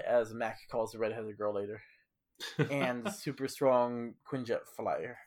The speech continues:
Speaker 1: Is she just bringing her, what, who she considers her most loyal because they owe her something?
Speaker 2: Oh, that would make sense. That would fit.
Speaker 1: Yeah.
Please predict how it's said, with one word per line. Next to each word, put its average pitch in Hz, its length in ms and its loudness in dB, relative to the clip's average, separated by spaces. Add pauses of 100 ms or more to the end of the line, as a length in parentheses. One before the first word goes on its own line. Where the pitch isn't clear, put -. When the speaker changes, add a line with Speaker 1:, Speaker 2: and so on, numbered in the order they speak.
(840)
Speaker 1:
Is 135 160 -4
she 208 140 -2
just 175 220 2
bringing 170 260 2
her, 139 320 4
what, 139 220 2 (120)
who 165 100 -4
she 147 160 -6
considers 131 540 -4 (880)
her 151 140 4
most 139 320 2
loyal 131 520 0
because 117 260 -6
they 110 140 -2
owe 104 140 -2
her 123 120 -8
something? 147 380 -10 (1200)
Speaker 2:
Oh, 151 360 2
that - 200 -6
would 151 140 -2
make 120 200 -2
sense. 123 540 -6
That 143 100 0
would 139 140 0
fit. - 320 -2 (1080)
Speaker 1:
Yeah. 117 220 -10